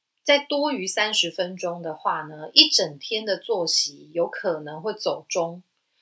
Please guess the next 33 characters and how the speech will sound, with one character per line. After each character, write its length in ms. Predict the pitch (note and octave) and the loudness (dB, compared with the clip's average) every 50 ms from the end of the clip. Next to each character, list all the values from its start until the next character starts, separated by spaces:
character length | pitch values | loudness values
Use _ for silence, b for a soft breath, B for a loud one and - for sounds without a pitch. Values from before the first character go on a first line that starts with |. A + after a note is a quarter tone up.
| _ _ _ _ | _ _ _ _
有 160 | - A3 B3+ | 8 8 8
可 160 | B3+ C4+ B3+ | 8 8 4
能 220 | A3 G#3 G3 F#3+ G#3 | 4 4 2 2 6
到 160 | B3 A#3+ A#3+ | 6 6 6
后 240 | A#3+ - C4 A#3+ A3+ | 6 4 4 4 4
面 240 | A#3 G#3+ G3 F#3+ - | 2 -2 -2 -4 -6
几 200 | - - - - | -10 -10 -10 -6
餐 260 | - - G#3 F#3+ G3 G3+ | -4 0 0 0 0 0
的 80 | F#3+ | 0
时 260 | F#3 - - D#3+ D#3 | 2 2 2 2 0
间 320 | D#3+ - - F3+ F3 F3 F3 | -2 -2 0 0 0 0 -2
呢， 220 | E3+ D#3+ D#3+ D#3+ | -4 -4 -2 -4
我 40 | D#3 | -4
们 120 | D3+ D#3+ | -4 -4
就 120 | E3 A#3 A3+ | 0 0 2
拉 260 | A3+ A#3+ A#3 B3 C4 | 6 6 6 6 6
不 180 | C4 C#4 C4+ B3+ | 4 4 2 4
回 200 | - F3+ E3+ F3 | 4 4 4 4
原 220 | E3+ E3 E3 F3 | 2 2 0 2
本 220 | F#3+ G3+ D#3+ D#3+ - | 0 -2 -2 -2 0
作 220 | - C4 A#3+ G#3 | 4 6 6 6
息 220 | - - - E3+ E3+ | 6 2 -2 -2 -4
表 240 | E3+ F3 C#3 C3+ | -2 -2 -2 -2
所 180 | - - G3 F3+ | -4 -4 -4 -4
定 260 | F3 - A#3+ A3+ G3 | -2 0 0 0 2
下 220 | F3+ - G#3 F3+ E3 | 2 4 4 4 4
来 160 | D3+ D3 C#3+ | 2 -2 -4
的 80 | D3 | -4
吃 280 | D3+ D3+ - - G#3 G3+ | 2 4 4 4 4 2
奶 200 | G3+ F3+ D#3 D3 | -2 -2 -2 0
时 260 | C#3+ - - D#3+ D3+ | 2 2 2 0 -2
间 360 | D3+ - G3+ F#3+ F#3 F3+ F#3 | -2 0 2 2 2 2 0
了。 260 | F3+ E3 D#3 D#3 - | 0 -2 -2 -2 -4